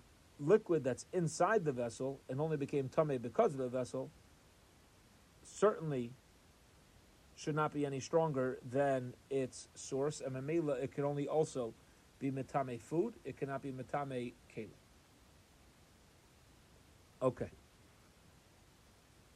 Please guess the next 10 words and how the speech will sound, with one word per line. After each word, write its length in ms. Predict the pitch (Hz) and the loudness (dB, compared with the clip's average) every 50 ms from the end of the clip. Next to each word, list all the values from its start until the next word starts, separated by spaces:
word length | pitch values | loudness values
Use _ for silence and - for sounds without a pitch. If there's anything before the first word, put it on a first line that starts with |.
| - - - - - - - - - - - - - - - - - - - - - - - - - - - | -20 -20 -20 -20 -20 -20 -20 -20 -20 -20 -20 -20 -20 -20 -20 -20 -20 -20 -20 -20 -20 -20 -20 -20 -20 -18 0
Let's 160 | - 190 180 - | 0 2 2 6
go 140 | - 208 | 6 6
back 240 | 180 165 185 170 156 | 8 8 6 6 6
to 80 | - 165 | 2 0
the 100 | 151 127 | 0 0
pasuk. 300 | - 143 113 107 - - - - - - - - - - - - - - - - - - - - - - - - - - - - - - - - - - - | 0 -2 -2 -2 -6 -14 -20 -20 -20 -20 -20 -20 -20 -20 -20 -20 -20 -20 -20 -20 -20 -20 -20 -20 -20 -20 -20 -20 -20 -20 -20 -20 -20 -20 -20 -20 -20 -14 -6
We 100 | 143 156 | -2 0
had 220 | 160 170 196 202 180 | 2 4 4 4 4
the 100 | 196 170 | 2 0
pasuk 500 | - - 190 190 165 - 196 196 185 | 4 6 6 6 6 6 6 4 4